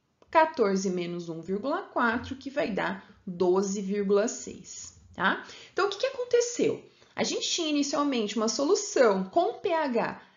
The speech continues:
é, treze, nós adicionamos cinco M L de H C L, zero dois mol por litro, e o P H baixou de treze pra doze ponto seis. Quase nada, né? Ainda tem muita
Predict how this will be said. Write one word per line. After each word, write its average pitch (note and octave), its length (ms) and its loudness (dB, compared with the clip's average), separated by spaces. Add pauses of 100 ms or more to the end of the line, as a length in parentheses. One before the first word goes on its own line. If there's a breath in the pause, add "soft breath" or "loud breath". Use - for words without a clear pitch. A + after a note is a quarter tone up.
(280 loud breath)
é, F#3+ 1000 2
treze, G3+ 680 8 (300 soft breath)
nós C4 220 -4
adicionamos B3+ 920 -8
cinco - 720 -8
M B4+ 420 -2
L C4+ 400 0 (160)
de A3+ 140 -2
H A3 260 0
C - 220 -8
L, F#3 560 -2
zero G3+ 380 0
dois F3 280 -4
mol F3 220 -4
por C4+ 180 -6
litro, C4 720 -4
e E4 80 0
o F4 140 -2
P F4+ 80 -2
H C#4 360 0
baixou B3 800 0
de G#3 160 -6
treze F4+ 500 -2
pra F#4 160 -4
doze D4 340 -2
ponto D#4+ 260 -8
seis. - 640 -14 (100)
Quase D#4 420 -2
nada, F3+ 340 -4
né? B3+ 240 -2 (300 loud breath)
Ainda A#3+ 180 0
tem D#4+ 160 -4
muita D4+ 720 2